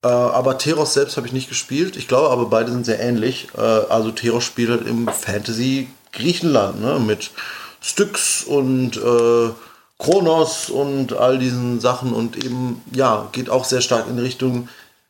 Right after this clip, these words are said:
Heldenreise, aber eben diese klassisch griechische Heldenreise, ähm, der auserwählte Held, das Schicksal, die Sterne und solche Sachen spielen da eine sehr große Rolle. Ähm,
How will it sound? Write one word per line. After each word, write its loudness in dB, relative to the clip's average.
Heldenreise, 2
aber 2
eben -2
diese -2
klassisch 0
griechische -4
Heldenreise, 0
ähm, -2
der 0
auserwählte 2
Held, 0
das 0
Schicksal, 2
die -6
Sterne 0
und -4
solche 0
Sachen 0
spielen 0
da 4
eine 0
sehr 2
große 0
Rolle. 2
Ähm, 2